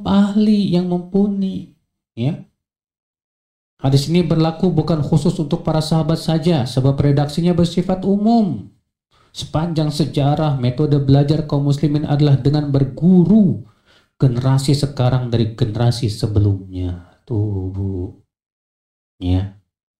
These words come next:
Dan ingat, Bu, jangan lupa untuk memilah dan memilih guru.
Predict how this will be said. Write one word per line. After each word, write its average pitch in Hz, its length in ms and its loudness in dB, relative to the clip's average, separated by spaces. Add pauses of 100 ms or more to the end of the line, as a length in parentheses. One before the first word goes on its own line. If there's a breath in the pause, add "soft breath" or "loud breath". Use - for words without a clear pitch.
(520)
Dan 101 200 0
ingat, 123 460 -2
Bu, 117 340 2
jangan 113 320 0
lupa 135 560 -2
untuk 131 400 -4
memilah 113 720 0
dan 110 240 -2
memilih 110 480 -2
guru. 135 420 4